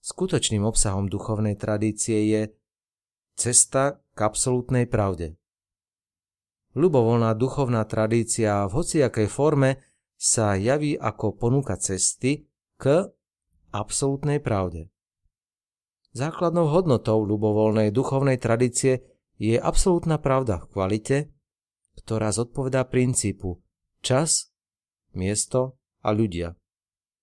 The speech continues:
Ľubovoľná, živá duchovná tradícia obsahuje v sebe reflexiu toho, že dosiahnutie absolútnej pravdy je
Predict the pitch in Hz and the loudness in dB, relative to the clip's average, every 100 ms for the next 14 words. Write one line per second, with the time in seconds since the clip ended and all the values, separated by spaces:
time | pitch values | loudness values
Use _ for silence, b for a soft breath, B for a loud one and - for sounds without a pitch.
0 | _ _ _ _ _ - 123 131 117 113 | _ _ _ _ _ -6 -2 2 4 4
1 | 113 110 113 113 - _ _ _ _ _ | 4 2 0 -2 -8 _ _ _ _ _
2 | _ _ _ _ _ 95 110 147 113 95 | _ _ _ _ _ -4 0 2 2 0
3 | 98 107 101 101 95 104 101 107 101 107 | -2 -2 0 -2 -2 -2 0 0 0 -2
4 | 104 107 - 101 110 104 - 110 107 101 | -2 0 -2 0 0 0 0 0 0 0
5 | 98 113 101 - 85 - 98 104 110 - | -2 -2 -4 -6 -8 -6 -2 -2 -4 -8
6 | _ _ _ _ _ _ 104 101 101 175 | _ _ _ _ _ _ -4 -2 0 0
7 | - 220 147 139 - 110 - 107 - 113 | 4 4 4 2 2 2 2 6 6 6
8 | 104 - 101 98 113 117 123 123 123 120 | 2 -2 -2 -2 0 0 2 2 2 2
9 | 107 | 2